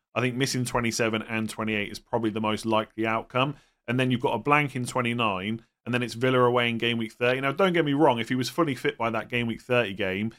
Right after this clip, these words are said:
then no issue playing him in that kind of fixture. But I think when you look at it as a whole, he's probably just worth kind of getting rid of and then just reassessing in the future. In terms of, you know, Wolves fixtures, one of the reasons that I bought Hwang in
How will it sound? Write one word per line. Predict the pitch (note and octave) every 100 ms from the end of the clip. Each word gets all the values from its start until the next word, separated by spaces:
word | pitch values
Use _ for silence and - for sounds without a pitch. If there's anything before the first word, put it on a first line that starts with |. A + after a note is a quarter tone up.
| _ _
then | A#2+ B2+
no | D3 C#3+
issue | C3 A#2+
playing | - B2+ A#2
him | A2
in |
that | A2+ G#2+
kind | - A2
of | G#2
fixture. | - C3+ - G2+ F2+ G#2+ - _
But | -
I |
think | B2 C3
when | C#3 D3+
you | D3
look | C#3+
at | C3+
it | B2+
as | A2+
a | A2+
whole, | - A#2+ F#2 G2
he's | G2+ A#2
probably | A2 - A#2 A#2+
just | A2+ A2
worth | A#2 A#2 A2+ G#2+ - _ _ _ -
kind | B2
of | A#2
getting | C3+ A#2
rid | A#2+ A#2+
of | G2+ G2+
and | A2
then | G#2+
just | G#2+ -
reassessing | A2+ A2 G#2 A2+ A2 A2
in | A2
the | G#2+
future. | A#2+ A#2+ - C3+ D#3 - -
In | C3
terms | C3+ F3 F3 D3+
of, | D3+ C3+ B2+ _ _ _ _ _ _
you | D3
know, | C#3
Wolves | B2+ C#3 C3+ -
fixtures, | - - - G2 G2 B2 - _ _
one | C3+ D#3+
of | E3
the | D3+
reasons | D3+ B2+ B2
that |
I | B2+
bought | B2 C#3 C3 -
Hwang | C3+ B2 C3+
in | B2+ G#2+